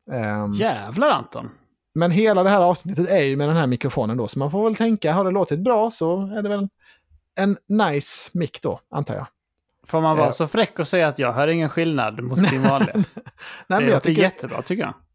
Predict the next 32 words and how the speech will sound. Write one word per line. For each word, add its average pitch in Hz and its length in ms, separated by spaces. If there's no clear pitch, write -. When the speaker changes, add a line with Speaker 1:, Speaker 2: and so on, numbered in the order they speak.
Speaker 1:
Jag 160 80
tycker 196 180
den 185 100
känns 113 280
svinbra 180 280
också. 151 220
Det 175 60
är 214 80
ju 156 80
en 123 120
miniversion 151 640
då, 139 140
som 139 140
sagt, 135 180
så 135 60
den 135 60
är 147 80
väldigt 156 360
liten 160 340
och 143 60
enkel 113 320
att, 110 300
att 120 100
ta 131 100
med 107 200
sig. 110 220
Det 139 80
är 143 80
U 151 120
S 151 140
B 151 100
C, 135 440